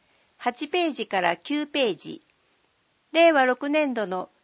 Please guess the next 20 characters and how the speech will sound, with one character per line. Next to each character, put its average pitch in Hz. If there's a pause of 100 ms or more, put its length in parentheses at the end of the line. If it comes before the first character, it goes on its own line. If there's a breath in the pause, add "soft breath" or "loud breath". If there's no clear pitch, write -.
ふ -
る 339
さ 330
と 240
水 233
波 262
応 320
援 311
寄 294
付 294
金 269
の 254
活 -
用 320
状 320
況 214
に 180
つ -
い 170
て。 151